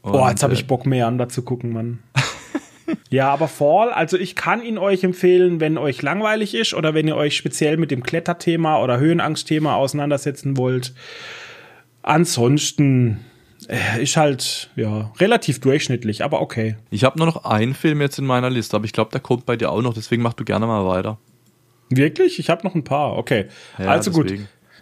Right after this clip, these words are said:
Speaker 2: Dann hab ich auch auf Amazon Prime geschaut von zweitausendeinundzwanzig. Ein Film, der heißt Tschernobyl, neunzehnhundertsechsundachtzig.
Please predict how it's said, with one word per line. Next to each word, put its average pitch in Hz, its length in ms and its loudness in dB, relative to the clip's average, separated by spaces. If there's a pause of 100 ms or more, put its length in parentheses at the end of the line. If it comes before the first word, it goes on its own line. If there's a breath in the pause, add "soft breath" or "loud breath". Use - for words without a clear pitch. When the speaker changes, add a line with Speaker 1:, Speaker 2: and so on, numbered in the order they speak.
(140 soft breath)
Speaker 2:
Dann 165 240 4
hab 208 140 2
ich - 260 -4
auch 175 300 4
auf - 340 -2
Amazon 139 500 0
Prime 123 400 2
geschaut 175 420 0
von 160 140 -4
zweitausendeinundzwanzig. 139 1700 -2 (460 loud breath)
Ein 131 260 0
Film, 175 360 2
der 156 140 2
heißt 135 400 2 (120)
Tschernobyl, 202 760 0
neunzehnhundertsechsundachtzig. 156 1300 -4